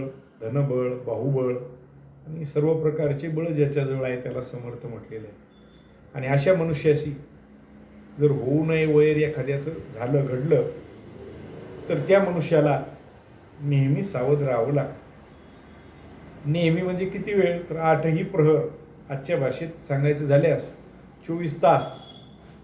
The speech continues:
त्यानं सावध राहिलं पाहिजे, नाही का? दिवसाचे चार प्रहर आणि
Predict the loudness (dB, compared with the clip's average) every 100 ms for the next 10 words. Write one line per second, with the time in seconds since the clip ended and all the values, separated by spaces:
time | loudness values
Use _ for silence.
0 | -20 -20 -8 -4 -4 0 4 6 6 2
1 | 0 -2 -6 -8 -12 -20 -20 -20 _ -20
2 | -20 -20 -20 -20 -20 -20 -20 -20 -12 -8
3 | -8 -4 -2 0 0 -2 -2 2 2 2
4 | 2 4 4 2 -4